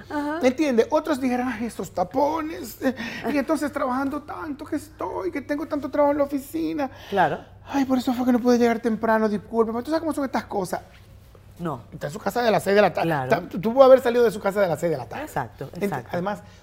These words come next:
Speaker 2: tú lo notas, cuando no te cogen el teléfono, cuando una gente no te toma el teléfono, te está mintiendo. Cuando una gente no pone,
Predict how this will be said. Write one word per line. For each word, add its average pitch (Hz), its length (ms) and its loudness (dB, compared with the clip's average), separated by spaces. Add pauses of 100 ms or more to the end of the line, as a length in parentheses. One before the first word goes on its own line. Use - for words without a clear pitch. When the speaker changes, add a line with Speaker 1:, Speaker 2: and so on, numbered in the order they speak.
Speaker 2:
tú - 80 -8
lo 190 100 -2
notas, 175 320 -8
cuando 156 200 -4
no 233 100 -2
te - 80 -14
cogen 233 220 -4
el 180 120 -4
teléfono, 135 400 -10
cuando 190 160 -10
una 302 100 -6
gente 269 180 -6
no 240 80 -8
te 233 100 -8
toma 240 320 -10
el 135 100 -10
teléfono, 120 460 -18 (340)
te - 60 -20
está 339 140 -4
mintiendo. 339 520 -4 (320)
Cuando 302 180 -2
una 370 100 2
gente 320 160 0
no 294 120 -2
pone, 277 340 0